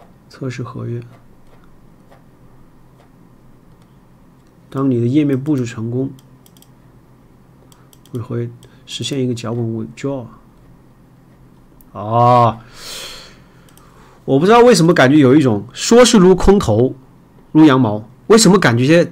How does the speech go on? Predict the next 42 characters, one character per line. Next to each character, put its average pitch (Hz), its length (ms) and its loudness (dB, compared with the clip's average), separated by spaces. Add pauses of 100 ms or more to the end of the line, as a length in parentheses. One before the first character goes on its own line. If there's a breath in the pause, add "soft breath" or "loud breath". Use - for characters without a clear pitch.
(160)
在 151 400 2
项 185 220 2
目 175 80 4
方 190 220 2
那 202 40 4
里 143 140 4
找 117 180 0
了 113 120 -2
一 147 40 0
份 143 280 -2
测 180 200 -2
试 170 140 -2
的 127 80 -2
兼 175 300 0
职， 113 180 -10 (460)
帮 165 120 -2
项 190 160 0
目 160 60 -2
方 156 180 -2
打 98 140 -8
工， 139 240 -2 (1700 soft breath)
感 135 160 0
觉 156 80 2
又 208 140 4
回 147 180 0
到 170 120 2
了 143 80 0
搬 165 180 0
砖 190 160 0
的 165 80 0
生 127 220 -6
活， - 240 -18 (720 soft breath)
是 - 160 -2
不 240 60 2
是 208 80 2
有 175 80 6
点 170 160 4
违 131 160 4
背 190 240 4
我 123 120 2
当 165 200 2
初？ 160 260 0